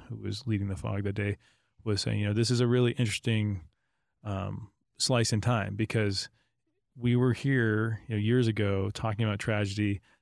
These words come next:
that we needed to have a, you know, O M S P type of program. And it came from, like, meetings like this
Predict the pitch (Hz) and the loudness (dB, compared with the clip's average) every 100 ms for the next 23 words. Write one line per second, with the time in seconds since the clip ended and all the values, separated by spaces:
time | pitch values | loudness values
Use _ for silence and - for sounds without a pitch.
0 | _ 110 110 110 110 120 117 101 107 104 | _ -4 0 2 4 4 2 0 -2 -2
1 | 101 98 98 - - _ _ 110 101 98 | -2 -4 -6 -10 -20 _ _ -4 -2 -2
2 | 95 95 - _ 101 95 113 107 104 101 | -4 -8 -12 _ -10 -4 0 0 2 0
3 | - - 101 - 117 110 110 - 117 123 | -2 -2 -2 -2 -2 -2 -2 -2 -2 -2
4 | 98 87 90 104 - _ _ _ _ _ | -4 -8 -8 -10 -12 _ _ _ _ _
5 | _ - 123 107 90 - - 120 120 113 | _ -6 0 0 -2 -6 -4 0 2 0
6 | - 113 104 104 104 110 107 113 110 104 | 0 0 0 -2 -2 -2 0 2 0 -2
7 | 104 98 - | -8 -8 -10